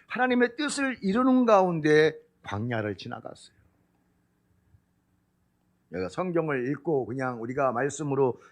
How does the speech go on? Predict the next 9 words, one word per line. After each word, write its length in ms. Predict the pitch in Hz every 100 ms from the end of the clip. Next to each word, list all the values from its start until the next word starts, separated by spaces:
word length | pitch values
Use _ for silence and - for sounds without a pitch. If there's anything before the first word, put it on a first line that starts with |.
| -
에, 400 | 120 123 117 131
에, 40 |
듣고 320 | 135 143 147
하니까, 640 | 127 165 135 135 123 123 - _ -
에, 120 | 127
쉬워 320 | 120 - 214
보일 220 | 175 160 131
것 120 | 147
같죠. 600 | 120 82 123 95 104